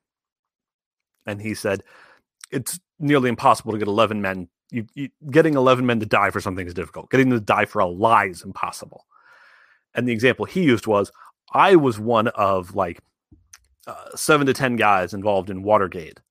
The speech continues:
And if we'd all kept our mouths shut, we probably, probably none of us would have gone to jail, but we couldn't. We couldn't keep our mouths shut, and we couldn't,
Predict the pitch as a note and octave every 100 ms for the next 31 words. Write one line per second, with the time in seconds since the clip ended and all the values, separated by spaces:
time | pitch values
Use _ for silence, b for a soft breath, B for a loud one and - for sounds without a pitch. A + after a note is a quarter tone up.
0 | _ _ _ _ _ - G#2 F#2+ A#2 C#3
1 | C3+ C3 A2 A2 C#3+ C#3 - - F#2+ -
2 | F#2+ - C3 A#2 A2+ G#2+ B2 - D3+ C3+
3 | B2 A2+ G2 G2+ G2 G2 F2+ A#2 A#2+ F#2+
4 | b b - C3+ C3+ - C#3+ - _ _
5 | _ _ _ _ _ _ _ _ _ _
6 | _ _ - A2+ - E3 C3+ C3+ A#2 A2+
7 | G#2 B2+ A2 - A2 F#2+ F2+ D#3+ C#3+ C3